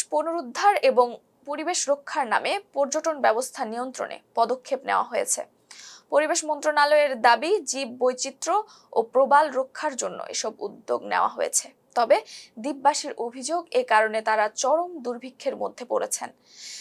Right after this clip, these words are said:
এদিকে দ্বীপে কোনো বেড়িবাঁধ না থাকায় জলোচ্ছ্বাসে এবারের বর্ষা মৌসুমে দ্বীপ ব্যাপকভাবে ক্ষতিগ্রস্ত হয়েছে। স্থানীয়রা জানান, উনিশশো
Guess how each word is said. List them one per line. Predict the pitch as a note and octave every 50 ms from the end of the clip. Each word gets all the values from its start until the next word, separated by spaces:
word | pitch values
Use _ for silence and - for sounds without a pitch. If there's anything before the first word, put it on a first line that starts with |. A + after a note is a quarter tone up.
| - - - -
এদিকে | C#4+ B3 E4+ E4+ G#4 G4+ F4 D#4+
দ্বীপে | D#4+ D#4+ D#4 D#4 D4+ D#4
কোনো | D4 C#4+ D4 B3+ C4
বেড়িবাঁধ | C#4 C#4 D4+ C4+ D4+ D4+ D#4 D4 C#4+ C4+ B3 B3
না | B3 B3+ - -
থাকায় | - D4+ - - D#4+ G4 G4+ D#4 C4+ B3
জলোচ্ছ্বাসে | A#3+ B3 D4 E4+ - - - E4 D#4 - B3+ - - - A3
এবারের | G#3 A#3+ A3 A3+ A3+ A3 G#3
বর্ষা | A3+ A3+ A#3 - - D#4 D4 C#4
মৌসুমে | C#4 C#4 C#4+ - - D4+ C4+ C#4+ D4 C#4 - - - - - _ - - G3+
দ্বীপ | A#3+ B3 A3 - - G3 A3
ব্যাপকভাবে | A3 G#3+ - - - B3 - C#4 A3 G3+ - -
ক্ষতিগ্রস্ত | - - G3 - - - - - - A#2+ A#2+
হয়েছে। | - - - - - - _ _ _ _ _ _ _ _ -
স্থানীয়রা | - - - A3 G#3 G#3 G3+ G#3 G#3 G#3 A3
জানান, | G#3+ A3 C4+ F#4 A#4 - - - - - - - _ - C#4
উনিশশো | C#4+ D#4+ - -